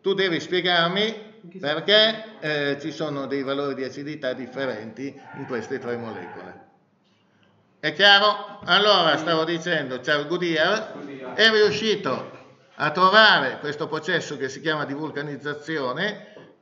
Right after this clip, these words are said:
Speaker 1: e si, eh, ha introdotto questi legami all'interno della gomma, questi legami a base di zolfo, che ha reso la gomma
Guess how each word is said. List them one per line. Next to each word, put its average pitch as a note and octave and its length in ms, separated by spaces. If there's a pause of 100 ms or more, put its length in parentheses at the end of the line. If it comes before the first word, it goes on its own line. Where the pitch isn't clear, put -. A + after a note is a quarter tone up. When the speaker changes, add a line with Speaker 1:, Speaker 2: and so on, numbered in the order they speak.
(120)
Speaker 1:
e G#3 640
si, E3+ 600
eh, C3+ 1160
ha D#3+ 120
introdotto D#3+ 540
questi C3+ 280
legami C#3+ 760 (440)
all'interno D3 640
della C#3 240
gomma, C#3+ 380
questi A2+ 260
legami C3+ 340
a A#2 60
base B2+ 300
di E3 200
zolfo, D#3 800 (560)
che F#3+ 200
ha D#3 280
reso D3 400
la E3+ 120
gomma D3+ 640